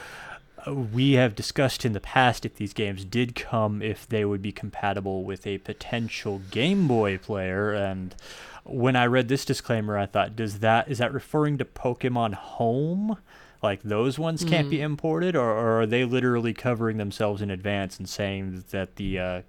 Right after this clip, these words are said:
Speaker 1: Game Boy player won't be compatible with Pokemon Stadium?" I've played Pokemon Stadium. Uh, the entire point of the game is to get you to play the Game Boy games more. It, it literally has,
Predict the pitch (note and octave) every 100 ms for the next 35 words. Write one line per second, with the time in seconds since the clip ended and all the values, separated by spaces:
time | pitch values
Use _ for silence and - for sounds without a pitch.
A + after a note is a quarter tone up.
0 | - A2 G#2 G2 - G#2+ F#2+ F#2 - -
1 | - B2+ A2+ - G2+ - G2+ - A#2 G#2+
2 | F#2+ F2+ F2 - - A2 - - G2+ -
3 | F#2+ F2+ F2+ - G#2 F#2+ F2+ A#2 B2 -
4 | - - - - - - - - C#3+ -
5 | - F3 - F3+ D#3 B2 A2+ - G2+ F#2
6 | A2+ G2+ F#2+ F2+ F#2 - - - A2 G2+
7 | F#2+ G2 G#2+ A2 B2+ A#2+ - - F#3+ D3+
8 | - - E3 C#3+ B2+ B2+ B2 G#2+ - A2+
9 | G#2 A#2+ G#2 - G#2+ G2 F#2+ G2 G#2 G#2
10 | G#2 G2+ G2 G#2 G2+ G2+ G2+ F2+ A2+ G#2
11 | G#2 G2+ G#2 G2 G2 F#2+ F#2 -